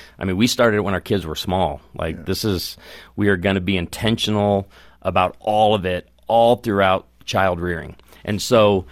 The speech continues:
Speaker 1: I wasn't prepared in the empty nest for how numb I would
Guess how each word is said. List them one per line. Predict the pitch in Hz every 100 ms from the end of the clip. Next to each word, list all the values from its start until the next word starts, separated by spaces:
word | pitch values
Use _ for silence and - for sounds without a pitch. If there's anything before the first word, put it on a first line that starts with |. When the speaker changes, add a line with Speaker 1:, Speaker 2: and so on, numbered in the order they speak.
| - - _ -
Speaker 1:
I | 120
wasn't | 110 139 170 202
prepared | 170 - 123 117 117 113 113 -
in | 110
the | 104
empty | 104 101 104
nest | 98 98 - - -
for | 98 95 92
how | 101 92
numb | 92 98 104 110 120 120 -
I | 95
would | 90 90 87